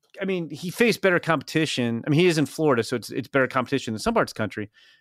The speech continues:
But he still, he faced the best pitching he's gonna see mostly on the showcase circuit, and he ate it up last summer. So I don't care about the hamate injury.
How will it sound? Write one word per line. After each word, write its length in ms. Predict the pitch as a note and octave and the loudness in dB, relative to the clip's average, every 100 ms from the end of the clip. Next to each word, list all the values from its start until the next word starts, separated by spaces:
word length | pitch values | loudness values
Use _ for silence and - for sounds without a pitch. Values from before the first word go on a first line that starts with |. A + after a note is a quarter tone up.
| - | -2
But 80 | D#3 | 2
he 80 | D#3 | 2
still, 400 | - B3 A3 E3+ | 2 4 4 4
he 140 | E3+ | 2
faced 260 | F3+ A#3+ - | 2 2 2
the 80 | D3+ | 2
best 240 | E3+ - | 2 2
pitching 280 | E3+ - C3 | 0 2 4
he's 160 | C3+ | 4
gonna 180 | - A#2+ | 2 2
see 260 | - - D3 | 2 0 2
mostly 600 | A#2 A2 - A2+ A2 - _ _ | 4 2 0 0 0 -4 _ _
on 100 | C3+ | 0
the 60 | B2 | 2
showcase 420 | - E3+ C#3 A#2+ | 2 2 2 0
circuit, 360 | - A2+ - A#2+ | -2 -4 -2 0
and 80 | C#3 | 2
he 100 | E3 | 4
ate 100 | B2+ | 4
it 80 | |
up 180 | A#2+ B2+ | 2 2
last 300 | G2+ G2 - | -2 -2 -4
summer. 280 | A2+ G2 F#2 | -4 -4 -6
So 340 | - C#3 A#2+ - - _ _ | 0 2 2 -2 -20 _ _
I 100 | - | 2
don't 160 | B3 A3 | 4 2
care 200 | - E3 | 2 2
about 220 | F3+ G3 | 2 0
the 60 | D#3+ | 0
hamate 300 | F#3 F#3+ F#3 | -2 -2 -2
injury. 500 | F#3+ E3 F3+ F3+ | -4 -4 -6 -6